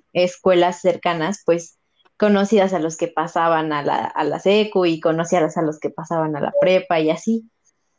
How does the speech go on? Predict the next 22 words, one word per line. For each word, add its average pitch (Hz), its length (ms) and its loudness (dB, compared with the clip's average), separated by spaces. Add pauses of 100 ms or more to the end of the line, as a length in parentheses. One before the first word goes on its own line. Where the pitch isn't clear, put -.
(280)
Entonces, 220 880 2
mm, 202 520 4 (1080)
no 220 200 4
sé, 220 340 4
es, 220 200 -2
es, - 220 -6
es 208 120 -4
complicado 196 580 0
porque - 540 -12 (360)
no, 202 260 2
no 202 160 4
tengo 185 960 2 (200)
como 170 260 -4
noción 165 720 -2 (880)
tan 202 180 2
exacta 208 520 0
de 208 100 6
esos 208 260 -2
tiempos, 226 480 0 (840)
pero, 185 1000 4 (240)
pues, 226 180 2
actualmente 277 920 2